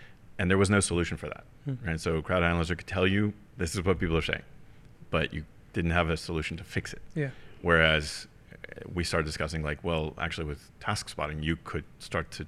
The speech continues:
Speaker 1: change the conversation." Like, and move it into a direction you want it to, to go in, right? Um, because all the consumers are gonna be educated about the brand.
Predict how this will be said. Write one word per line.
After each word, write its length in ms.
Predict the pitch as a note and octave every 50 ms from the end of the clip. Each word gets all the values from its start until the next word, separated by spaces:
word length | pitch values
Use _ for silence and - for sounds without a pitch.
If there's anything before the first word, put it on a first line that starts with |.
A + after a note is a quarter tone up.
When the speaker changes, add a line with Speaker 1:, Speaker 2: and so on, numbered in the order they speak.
| - -
Speaker 1:
change 300 | - - E2 D#2+ D2 D2
the 80 | D#2
conversation." 540 | D#2 F2 C#2+ - - - A2 G2+ - - - - - - - - - - - - - -
Like, 200 | - E2+ D#2+ - -
and 100 | D#2+ D#2+
move 260 | D#2+ E2 E2+ E2+ E2+
it 100 | D#2 C#2+
into 340 | A#1+ D2+ D2 - - D2+ D2+
a 40 |
direction 360 | C#2+ - D#2 D2+ D2 - D#2 D#2+
you 60 | E2
want 160 | D#2 D2 D2
it 80 | - - -
to, 100 | - - - -
to 80 | -
go 200 | - G#2 A2+ G2+
in, 80 | C#2 G#1+ -
right? 200 | F2 D#2+ F2 - - - - - - - - - -
Um, 260 | D#2+ D#2 D#2 D#2 D#2+ F2+
because 260 | F#2+ F#2 G#2+ G#2+ G2
all 200 | - - G#2 G#2+
the 80 | G#2+ G2
consumers 420 | - F2+ E2+ - F2 E2+ E2+ E2+
are 80 | E2+ D#2+
gonna 140 | E2 D#2+ D#2
be 140 | D#2+ D#2
educated 440 | D#2+ E2 E2 E2+ - - E2 E2 E2+
about 220 | D#2+ D#2+ E2+ D#2+ -
the 60 | E2
brand. 420 | D#2+ D#2 D2+ D#2 D2+ D2+ D#2+ D#2+